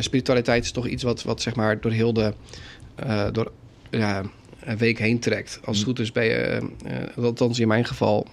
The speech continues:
Speaker 1: probeer ik dat wel, eh, zo te beleven. Eh, Calvijn die heeft ergens geschreven, eh, "Je moet net zo lang naar een bloem kijken totdat je beseft: ik sta op heilige grond."
Speaker 2: Oh.
Speaker 1: Dat is cool, hè?
Speaker 2: Dat is heel cool.
Speaker 1: Dat je, dat je beseft van, "Wacht eens even, maar, maar deze aarde,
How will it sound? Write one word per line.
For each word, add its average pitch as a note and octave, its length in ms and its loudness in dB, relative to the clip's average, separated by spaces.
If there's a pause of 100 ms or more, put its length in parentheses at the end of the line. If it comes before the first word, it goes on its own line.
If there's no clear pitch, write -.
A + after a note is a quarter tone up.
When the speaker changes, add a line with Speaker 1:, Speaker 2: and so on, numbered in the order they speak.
(180)
Speaker 1:
probeer G#2+ 240 2
ik G#2 80 -4
dat - 160 -4
wel, - 500 -2
eh, A#2 80 -4
zo A#2 200 0
te A#2 120 -4
beleven. G#2+ 420 2 (380)
Eh, C3 180 0
Calvijn D#3+ 440 6
die E3+ 100 6
heeft D3 160 6
ergens D#3+ 340 2
geschreven, C#3 680 4 (180)
eh, A#2+ 460 2
"Je A#2+ 120 4
moet B2+ 140 4
net E3 180 2
zo D#3+ 120 0
lang C#3+ 160 4
naar C3+ 160 4
een B2 80 2
bloem D#3+ 260 4
kijken C#3+ 500 4 (120)
totdat C3+ 300 2
je C#3 60 0
beseft: C#3+ 400 2
ik - 100 -4
sta B2 180 4
op A#2 80 0
heilige C3+ 340 2
grond." - 400 -6 (920)
Speaker 2:
Oh. D3+ 240 -6 (200)
Speaker 1:
Dat C#3 100 0
is - 120 2
cool, C#3 200 6
hè? D#3 120 8 (160)
Speaker 2:
Dat C#3+ 120 -6
is B2+ 60 -8
heel D3+ 180 -4
cool. - 120 -4
Speaker 1:
Dat C#3+ 180 4
je, C#3 100 4
dat C#3+ 160 2
je D#3+ 80 -6
beseft D3 300 4
van, C#3 100 2
"Wacht D3 200 0
eens D3 80 0
even, C3 180 2
maar, C3+ 260 2 (200)
maar B2+ 220 4
deze C#3 280 4
aarde, E3+ 500 4